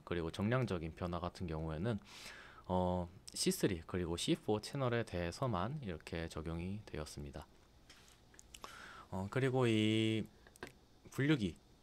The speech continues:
관련된, 분류 관련된 정보는 우선 이 분류기 자체는 이제 엘디에이를 기반으로 수행이 되었고,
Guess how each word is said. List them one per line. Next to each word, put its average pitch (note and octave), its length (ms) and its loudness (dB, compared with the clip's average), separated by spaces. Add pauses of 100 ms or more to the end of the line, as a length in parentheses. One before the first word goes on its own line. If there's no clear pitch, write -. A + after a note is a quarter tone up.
(300)
관련된, F2+ 600 0 (220)
분류 G#2 280 4
관련된 F#2+ 460 2
정보는 F#2 460 -4 (340)
우선 A#2+ 460 4
이 G2+ 80 4
분류기 D#3 360 2
자체는 B2+ 680 2
이제 D#2 240 -4
엘디에이를 A2 1500 2
기반으로 G2+ 560 4
수행이 B2+ 320 0
되었고, F2 440 -2